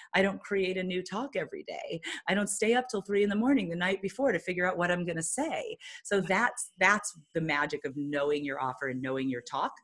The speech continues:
So that book, um, that has my signature talk, um, I use that as a giveaway, um, to be able to um, have people learn what we're learning today, how to make an irresistible offer,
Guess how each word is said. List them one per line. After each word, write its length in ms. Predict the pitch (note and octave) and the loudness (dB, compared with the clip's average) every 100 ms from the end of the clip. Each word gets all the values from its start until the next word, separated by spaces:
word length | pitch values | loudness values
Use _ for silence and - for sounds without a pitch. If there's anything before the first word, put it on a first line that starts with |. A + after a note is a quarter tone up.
| - - - | -20 -20 0
So 160 | - G#3+ | 6 8
that 280 | G3+ F4 G#3+ | 8 6 4
book, 280 | D#3 C#3+ - - E3 | 2 2 0 -2 2
um, 360 | D#3 D3 C#3+ - | 4 4 0 -2
that 100 | D#3+ | -2
has 360 | D#3 D#3 D3+ D3+ - | -2 -2 -2 -2 -4
my 180 | D3 D#3 | -4 -4
signature 500 | - D#3 D3 - C3+ | -4 -4 -6 -6 -8
talk, 300 | - B2+ D3 - - - _ | -4 -4 -4 -10 -20 -20 _
um, 300 | D#3+ D#3 D3 D3 D#3 | 4 4 2 0 4
I 140 | D#3 | 4
use 400 | D#3 D#3+ F3 E3+ | 4 0 -4 0
that 240 | D#3 D3+ - D#3+ | 2 4 2 0
as 140 | D3 | 0
a 200 | - C#3+ | 0 0
giveaway, 760 | D3 G#3 C#4+ D#4 B2+ A#2 D#3 A3+ - - _ - | 0 0 2 0 0 0 -2 -2 -8 -20 _ 4
um, 480 | E3 D#3 D#3 D3 D3+ - - | 6 6 6 2 -2 -6 0
to 520 | F3+ E3 D#3+ D#3 D#3 - | 4 4 4 2 -2 -2
be 140 | F3 | 2
able 200 | D#3+ E3 E3 | 2 2 -2
to 340 | E3 D3+ D3+ D3+ _ _ - | 0 2 2 -2 _ _ 2
um, 360 | D3+ C#3+ C3+ - | 4 4 0 -2
have 400 | - D3+ F#3 - | 4 4 4 -2
people 500 | D#3+ D3 D3+ D3 C#3+ | -6 -2 0 -2 -2
learn 540 | C3 C#3 C#3 D3+ G3 C4 C#3+ | -2 0 2 2 2 0 0
what 180 | D3+ | 0
we're 100 | D#3+ | 0
learning 340 | D3+ C#3 D#3 F3 | 0 0 -2 -2
today, 360 | B3 E3+ D3+ | 0 2 0
how 180 | F#3 C3 | -2 -4
to 60 | C#3 | -2
make 220 | D#3+ E3+ | -2 -2
an 60 | F3 | -2
irresistible 580 | E3+ F#3 F#3+ A#3+ C4+ | -2 -2 -4 -4 0
offer, 480 | F3+ C3 - C#3 C4+ | 0 0 -2 -2 -2